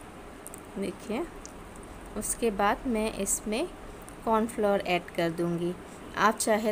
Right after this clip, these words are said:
तो आटा भी यूज़ कर सकते हैं, लेकिन मैं इसमें cornflour ऐड कर दिया है। तो cornflour add करके इसको अच्छी तरह से मस लिए, बहुत ही अच्छी तरह से मसलना होगा, ताकि इसके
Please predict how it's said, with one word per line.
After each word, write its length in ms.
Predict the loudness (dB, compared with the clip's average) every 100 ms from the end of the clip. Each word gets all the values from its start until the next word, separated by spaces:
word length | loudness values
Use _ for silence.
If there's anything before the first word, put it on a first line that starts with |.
| 2
तो 120 | 2 2 4
आटा 380 | 4 4 4 4
भी 160 | 4 4
यूज़ 280 | 4 4
कर 140 | 2 0
सकते 400 | 0 0 -4 -6
हैं, 220 | -4 -6 -8 -14 -14 -2
लेकिन 220 | 2 4 4
मैं 360 | 6 4 4
इसमें 320 | 2 0 0 2
cornflour 540 | 2 2 2 2 4
ऐड 120 | 2 0 -2
कर 120 | -4 -2
दिया 200 | 2 2
है। 180 | 2 -2 -4 -10 -14 -14 -14 -14 -14 -10 -10 -8 -6
तो 60 |
cornflour 560 | -2 2 2 2 4 6
add 240 | 4 2 2
करके 320 | 2 2 0
इसको 260 | 0 0 0
अच्छी 380 | 0 0 0 2
तरह 300 | 2 4 2
से 200 | 2 2
मस 280 | 2 2 2
लिए, 120 | 0
बहुत 420 | 2 0 0 -2
ही 80 | -2
अच्छी 260 | -2 -4 -4
तरह 280 | -2 0 0
से 220 | 0 -2 -4 -14 -6 0
मसलना 580 | 2 2 2 4 4 2
होगा, 360 | 2 2 2
ताकि 460 | 2 -2 -2 0 0
इसके 340 | 0 -4 -4